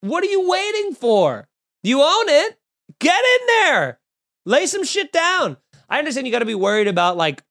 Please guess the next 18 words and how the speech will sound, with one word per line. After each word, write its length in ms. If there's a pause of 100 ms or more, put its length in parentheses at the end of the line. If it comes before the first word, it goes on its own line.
you 140
know, 260
if 260
it, 180
if 180
it 160
floods 540
or 80
something 260
like 160
that 220
and 80
the 60
mold 440
smells. 320 (540)
Throw 240
some 240
fucking 680